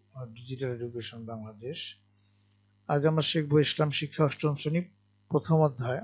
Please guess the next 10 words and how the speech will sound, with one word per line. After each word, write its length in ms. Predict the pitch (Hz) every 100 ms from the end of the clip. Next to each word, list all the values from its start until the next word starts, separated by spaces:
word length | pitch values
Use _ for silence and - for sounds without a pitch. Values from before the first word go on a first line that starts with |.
| -
অনুশীলনী 580 | 143 139 156 147 147
এক 180 | 120 120 143 -
প্রশ্ন 360 | - - 131
উত্তর। 280 | 110 _ - _ _ _ _ _ _ _ _ -
পৃষ্ঠা 280 | 151 - 139
নম্বর 260 | 135 127
হলো 180 | 120 123
তেইশ। 600 | 123 113 123 - - - _ _ _ _ - _ _ _ _ _ _ _ _ _ _ _
অনুশীলনী 680 | 147 151 147 170 170 170 202
এক 360 | 131 135 127